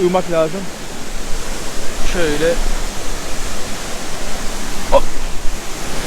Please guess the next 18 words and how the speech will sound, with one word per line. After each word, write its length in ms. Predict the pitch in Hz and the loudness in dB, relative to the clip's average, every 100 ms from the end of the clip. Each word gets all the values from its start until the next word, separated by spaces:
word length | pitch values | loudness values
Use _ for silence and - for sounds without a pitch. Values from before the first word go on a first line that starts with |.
| - - - - - - - - - - - - - | -2 2 2 2 0 0 2 0 2 0 0 0 2
Şuna 340 | - - - 160 | 4 6 4 2
iniyoruz. 380 | 156 139 - - - - - - - - - - - - - - - - - - - - - - - | 2 0 0 0 2 2 2 -2 -4 -2 2 4 6 6 4 2 0 2 0 2 2 0 -2 -2 2
Demin 260 | 247 240 - 214 | 6 6 4 2
güzel 260 | 190 240 233 | 2 2 4
bir 140 | 226 202 - - - - - | 4 2 -4 -6 -6 -4 0
şey 120 | 214 | 2
söylemiştim. 480 | 202 196 185 175 214 - | 4 2 2 -2 0 0
Hani 120 | 175 | 0
etrafta 320 | 175 185 180 180 | 0 0 0 -2
çöp 220 | 208 208 | 0 2
yok 120 | 208 190 - | 2 0 2
diye. 180 | 170 190 - - | 2 2 0 -2
Ama 140 | 196 | 2
ne 80 | 202 | 4
yazık 280 | 214 190 - | 4 4 2
ki 60 | 208 - | 0 0
parça 260 | 196 202 | 0 0
parça. 280 | 190 156 170 | 2 0 0